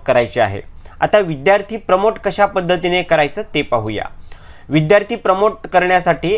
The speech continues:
आपल्यासमोर प्रमोशनचा हा एक टॅब आहे. या टॅबवर आपण जर क्लिक केलं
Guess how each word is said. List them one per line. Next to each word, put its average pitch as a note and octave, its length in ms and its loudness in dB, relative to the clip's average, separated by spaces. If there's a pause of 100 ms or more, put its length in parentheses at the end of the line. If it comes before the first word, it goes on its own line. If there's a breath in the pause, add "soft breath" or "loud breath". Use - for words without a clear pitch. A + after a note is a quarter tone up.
आपल्यासमोर D#3+ 680 0
प्रमोशनचा G3 800 0
हा E3 200 0
एक E3+ 240 -4
टॅब C#3 240 4
आहे. D3 420 -2
या D3+ 120 6
टॅबवर F3 420 2
आपण F3 260 0
जर E3 140 0
क्लिक E3+ 400 -4
केलं B2 280 0